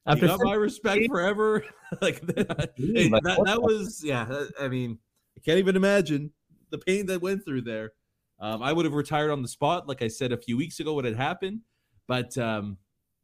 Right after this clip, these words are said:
Speaker 2: I didn't think he looked all that bad either for, for an old guy that was able to get back into it.
Speaker 1: Yeah, a hundred percent agree. I don't have too much to add on that 'cause you kinda hit the,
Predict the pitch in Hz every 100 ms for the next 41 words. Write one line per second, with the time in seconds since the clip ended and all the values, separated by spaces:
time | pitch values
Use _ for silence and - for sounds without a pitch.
0 | _ 143 156 165 160 135 175 160 135 127
1 | 117 110 104 110 107 104 92 73 - 113
2 | 101 - 117 117 120 113 107 107 95 87
3 | 90 92 95 85 87 87 90 85 78 76
4 | 62 - _ _ _ 110 98 113 139 131
5 | 110 - 107 98 95 95 101 104 - _
6 | _ _ 151 123 - - 117 104 90 101
7 | 104 92 - 107 101 107 107 104 - 92
8 | 90